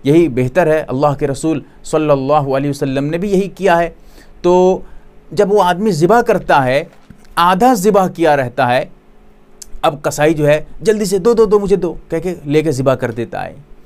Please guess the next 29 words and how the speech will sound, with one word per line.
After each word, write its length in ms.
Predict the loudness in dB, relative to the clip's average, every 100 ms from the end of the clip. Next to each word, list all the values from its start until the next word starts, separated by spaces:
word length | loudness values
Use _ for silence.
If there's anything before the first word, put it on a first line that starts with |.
| -20 -20 -20 -6 -2
अब 140 | -2
ऐसी 400 | 0 -2 0 -4
सूरत 380 | -2 0 0 0
में 280 | -2 -2 -4 -12 -18 -16 -6
वो 100 | -2 0
बिस्मिल्लाह 580 | 0 -2 0 2 2 2
पढ़ते 380 | 0 0 0
नहीं 220 | 0 -2 -6
हैं 160 | -10 -16 -16 -4
कसाई 260 | 0 2 4
हजरात। 420 | 4 2 0 -2 -14 -18 -20 -14
मैं 200 | -2 0 0
उनकी 300 | -4 -4 2
जो 100 | 4
है 200 | 4 2 -6 -16
इस 120 | -4
तरह 160 | 0 2
नहीं 120 | 0
कहता 240 | 0 0 0
हूँ 80 |
कि 220 | -2 -2 -2 -8 -12
बहुत 360 | -4 -4 -2
गलत 280 | -2 0 0
सलत 320 | -2 -2 -2
है, 80 | 0
ऐसा 140 | 0 0
नहीं 120 | 2
कहता 240 | 2 2
हूँ। 160 | -4